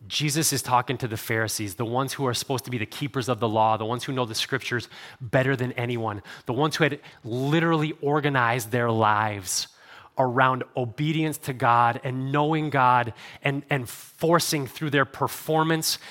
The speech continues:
and their religious perfectionism, forcing God to do for them what he had promised he would do. And Jesus is standing right there in front of them, and he is like,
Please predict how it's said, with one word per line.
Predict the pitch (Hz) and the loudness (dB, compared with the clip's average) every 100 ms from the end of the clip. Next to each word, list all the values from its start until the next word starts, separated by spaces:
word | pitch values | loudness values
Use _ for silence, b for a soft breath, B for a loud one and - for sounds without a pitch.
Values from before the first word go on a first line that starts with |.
| B - | B -4
and | 143 135 | 0 2
their | 135 | 2
religious | 120 135 123 147 131 156 | 2 2 2 2 2 -4
perfectionism, | - 147 - - 123 - 139 127 123 | -2 -4 0 0 0 0 -2 -2 -2
forcing | - - 170 156 170 147 | -6 0 2 2 0 2
God | 135 123 135 | 4 4 2
to | - | -2
do | 131 135 147 | -8 -4 -4
for | - 139 | 0 0
them | 123 113 B B - | 0 -2 B B -4
what | 139 | -2
he | 104 139 | 0 0
had | 135 | -2
promised | - 139 139 139 - | 0 2 2 0 -4
he | 147 | -4
would | 139 131 | -2 -2
do. | 117 131 117 B B | 0 -2 -4 B B
And | 139 123 | -6 -2
Jesus | - 165 170 160 | 0 0 2 0
is | 156 | 2
standing | - - 139 143 | 0 2 0 0
right | 131 131 135 | 2 2 2
there | 143 131 | 0 0
in | 127 | -2
front | - 131 | -2 0
of | 131 | 0
them, | 123 113 | -2 -4
and | 107 | -6
he | 123 | -2
is | 135 | 0
like, | 123 123 | 2 0